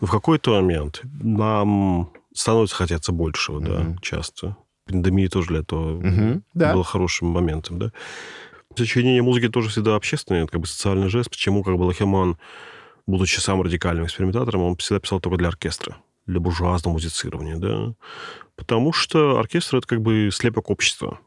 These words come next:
Speaker 2: Мгм.
Speaker 1: Если вы хотите изменить общество, <laughs> должны изменить как бы его модель, да? Это как бы попытка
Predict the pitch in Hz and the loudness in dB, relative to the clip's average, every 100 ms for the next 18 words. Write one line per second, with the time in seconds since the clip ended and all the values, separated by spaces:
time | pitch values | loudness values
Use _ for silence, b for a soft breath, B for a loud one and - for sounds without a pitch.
0 | - 80 80 - _ 98 92 101 101 101 | -6 -2 -4 -6 _ -2 0 0 0 2
1 | 98 98 147 131 - 92 87 101 87 - | 2 2 0 0 0 2 4 2 0 -2
2 | - 92 90 87 87 92 - - - _ | -4 0 2 2 2 2 0 -4 -14 _
3 | - 85 98 B B B B B - 110 | -4 -2 -2 B B B B B -2 -2
4 | - 107 104 98 123 - - 110 98 92 | 0 0 0 0 -2 -4 2 4 4 2